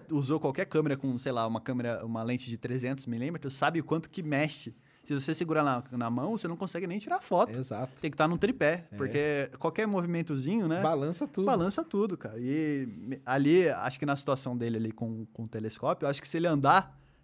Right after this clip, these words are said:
Speaker 1: muito forte ali do lado, ele deve balançar a câmera, né?
Speaker 2: É, então,
Speaker 1: Só de
Speaker 2: por
Speaker 1: andar
Speaker 2: isso
Speaker 1: na
Speaker 2: que o cara fica isolado lá no, no, no, na, no, na varanda dele.
Speaker 1: Quietinho lá, né?
Speaker 2: É.
Speaker 1: Espera.
Speaker 2: Então, ele, cara, construiu um negócio foda. Aí,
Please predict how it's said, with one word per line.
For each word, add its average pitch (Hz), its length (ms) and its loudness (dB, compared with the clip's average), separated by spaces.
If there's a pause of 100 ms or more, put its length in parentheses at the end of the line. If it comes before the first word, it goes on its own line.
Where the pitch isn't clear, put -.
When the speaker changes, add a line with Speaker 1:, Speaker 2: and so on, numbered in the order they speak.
(120)
Speaker 1:
muito 147 300 2
forte 165 380 2
ali 135 120 2
do 135 120 0
lado, 139 220 0
ele 165 100 0
deve 156 220 0
balançar 185 440 0
a 202 40 -4
câmera, 139 380 -2
né? 117 180 -6
Speaker 2:
É, 113 160 -4
então, 127 60 -6 (120)
Speaker 1:
Só 147 40 2
de 170 80 -4
Speaker 2:
por 180 80 0
Speaker 1:
andar 185 100 4
Speaker 2:
isso 196 60 2
Speaker 1:
na 220 80 2
Speaker 2:
que 208 60 0
o - 20 -14
cara 208 180 0
fica 254 220 -6
isolado 240 600 0
lá 117 140 -2
no, 165 140 -4
no, 196 200 -4
no, 208 220 -4
na, 185 320 -4
no, 160 180 -6
na 151 140 -4
varanda 185 460 2
dele. 160 220 4 (140)
Speaker 1:
Quietinho 185 560 4
lá, 160 280 6
né? 185 280 2
Speaker 2:
É. 120 280 -8
Speaker 1:
Espera. 135 420 2 (800)
Speaker 2:
Então, 143 360 -2
ele, 165 240 2
cara, 117 200 -6
construiu 139 460 -6
um - 20 -6
negócio 143 440 -2
foda. 127 320 0
Aí, 143 120 -2